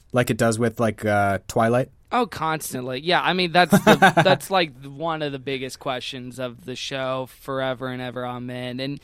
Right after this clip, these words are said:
Speaker 2: and I mean, I like it. I, <laughs> I sound exhausted by it. I'm not. I, it, it's great because it makes the, it gives presence to the conversation, because I feel like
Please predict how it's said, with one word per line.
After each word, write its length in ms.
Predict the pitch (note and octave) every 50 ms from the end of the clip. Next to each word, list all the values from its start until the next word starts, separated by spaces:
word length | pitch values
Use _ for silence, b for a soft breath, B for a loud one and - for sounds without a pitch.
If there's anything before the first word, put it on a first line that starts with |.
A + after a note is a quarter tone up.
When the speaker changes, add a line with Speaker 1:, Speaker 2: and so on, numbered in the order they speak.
| B B B B B B - C4
Speaker 2:
and 240 | C#4+ D4 C4+ A#3
I 160 | C4 A#3 A#3 B3
mean, 180 | B3 B3+ B3 B3
I 120 | G#3 G#3
like 400 | A3 G#3 G3 F#3+ G#3 G#3+ - A#3+
it. 200 | A3+ A3 G3+ - -
I, 580 | F3 F3 D#3 D#3 D#3+ - F#3 - - G#3+ G3 - B B
<laughs> 120 | B B -
I 100 | F#3+ G3
sound 300 | - - A3 G#3 G#3+ G3
exhausted 460 | E3+ D3 C#3+ D3 C#3+ C#3+ - - D#3+
by 180 | D#3 D#3 D#3 D#3
it. 120 | D#3 C#3+
I'm 200 | C#3 C#3 C#3 C#3
not. 320 | C3+ B2+ B2+ C3+ C3+ C#3 -
I, 220 | E3 F3+ F3+ D#3+ D3 -
it, 200 | G#3+ F#3+ F#3 -
it's 200 | F#3+ F#3 D#3+ -
great 380 | - - D#3+ E3 E3+ F#3 F3+ D3+
because 680 | D#3+ D3 - D#3+ D#3 D#3 D3+ D3 C3+ B2 - - - b b b b b b b b b _ _ - -
it 200 | F3+ F3+ F3+ F3+
makes 500 | F3 E3+ E3+ E3 E3 E3 - - - -
the, 380 | C#3+ D3+ D#3+ D3+ D3+ C#3+ C#3 -
it 120 | D3+ D#3+ D3+
gives 300 | D3 E3+ F3 E3 C#3 -
presence 640 | - - - D3+ D3 D3+ D3 C#3+ D#3+ D#3+ D#3 - -
to 140 | - D3+
the 80 | C#3 C3+
conversation, 840 | - - C3+ C3+ C3 C3+ C3 - - C3+ C3 C3+ C3 - E3 E3+ F3
because 280 | D#3 C#3+ D#3 D3+ C3+
I 100 | D3 C#3
feel 320 | C#3 - - - D#3+ D#3+ D#3+
like 300 | D#3+ D#3 D3+ C#3+ -